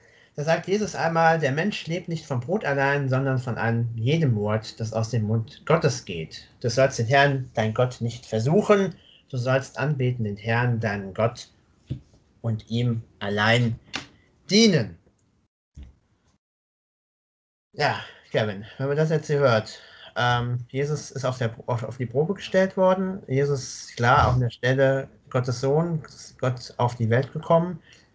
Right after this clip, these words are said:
Äh, hier an der Stelle aber auch, ähm, ich würd mal sagen, selbst auf die Probe gestellt, in einer schwierigen Situation, sozusagen,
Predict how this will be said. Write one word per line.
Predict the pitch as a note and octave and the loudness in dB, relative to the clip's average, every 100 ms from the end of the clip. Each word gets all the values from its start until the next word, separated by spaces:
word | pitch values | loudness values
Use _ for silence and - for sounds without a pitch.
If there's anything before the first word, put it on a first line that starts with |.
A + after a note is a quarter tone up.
| _ _ _ - | _ _ _ 0
Äh, | C3 | 2
hier | B2+ D3+ E3 B2+ | 6 6 6 6
an | C3+ | 4
der | C3+ | 4
Stelle | C3 - C#3 C#3 | 4 4 6 6
aber | A#2+ B2 A#2 | 2 2 2
auch, | A2+ C3 C3 - - A2+ | 2 0 -2 -12 -14 -6
ähm, | A#2+ A#2+ A#2+ B2 B2 | -2 -2 -4 -6 -6
ich | A2+ | -4
würd | B2+ B2+ | -4 0
mal | A#2 | 0
sagen, | A2 A2 A#2 B2 B2 A#2+ | 4 2 4 0 0 0
selbst | C3 C#3 - | 0 0 0
auf | C3 B2 | -4 -4
die | |
Probe | A2+ A#2+ D3 D#3+ | -6 -2 -2 0
gestellt, | G3+ - F#3 F#3 G#3 - | -4 -4 2 2 2 -4
in | C#3 | 0
einer | B2+ B2 | 2 2
schwierigen | - C#3 C#3+ | 2 -2 0
Situation, | B2+ C3 A#2+ A2 - C#3 E3+ E3 - - - - _ | 0 0 0 0 0 2 2 0 -8 -18 -20 -20 _
sozusagen, | - C#3+ C3 C3 C3 C#3 C#3+ C#3 B2+ | -2 0 4 6 6 6 0 -2 -4